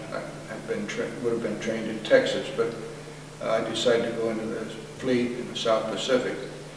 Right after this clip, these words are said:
So they assigned me to this ship, which is called a landing ship dock. And, uh, you could open up the tailgate of that ship and bring in eighteen tanks,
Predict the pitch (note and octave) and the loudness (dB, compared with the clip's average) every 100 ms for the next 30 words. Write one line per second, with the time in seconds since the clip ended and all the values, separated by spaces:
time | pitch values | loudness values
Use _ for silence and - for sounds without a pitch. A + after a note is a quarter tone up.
0 | - - - B2+ B2 A#2 - D3 C#3 B2+ | -14 -6 6 8 8 8 8 10 10 8
1 | A#2+ - C3+ B2 C3 C3 C3+ - - - | 6 4 4 4 4 4 2 0 -6 -8
2 | - - - - - D3+ - - - - | -8 -8 -4 2 8 10 10 6 2 6
3 | - C#3 A#2 - - B2 B2+ - C#3 - | 6 6 4 4 2 0 4 12 12 12
4 | A#2+ - - - - - - - D#3 D#3 | 12 10 6 4 4 4 4 10 12 12
5 | D3 C#3+ C#3 - - - - - - - | 12 10 10 10 10 12 12 12 12 10
6 | - - - - - - - - - - | 6 0 6 10 10 10 4 -2 -4 -8
7 | - - - - - - - A#2+ A#2+ A#2+ | -8 -6 -6 -8 -12 -10 0 4 4 4
8 | A#2 A#2+ A#2 A#2 A#2 - - - - - | 6 6 8 6 2 -4 -8 -10 -12 -14
9 | - - - D3+ C3+ C#3+ - E3 D3+ C#3+ | -14 -14 -12 2 4 6 10 10 10 10
10 | C#3+ - - D#3 D#3+ D3+ B2+ A#2+ A#2+ A#2 | 10 8 6 10 10 10 8 8 8 6
11 | A2+ - B2 B2 B2 - - A2 A2+ B2 | 4 4 8 8 8 2 -4 -2 0 4
12 | B2+ B2+ B2 B2 C3+ C3+ C3+ C#3+ C3+ C3 | 6 6 6 4 2 2 2 2 4 6
13 | B2 - C#3+ B2+ A#2 A2 - - | 4 4 2 2 0 -2 -4 -6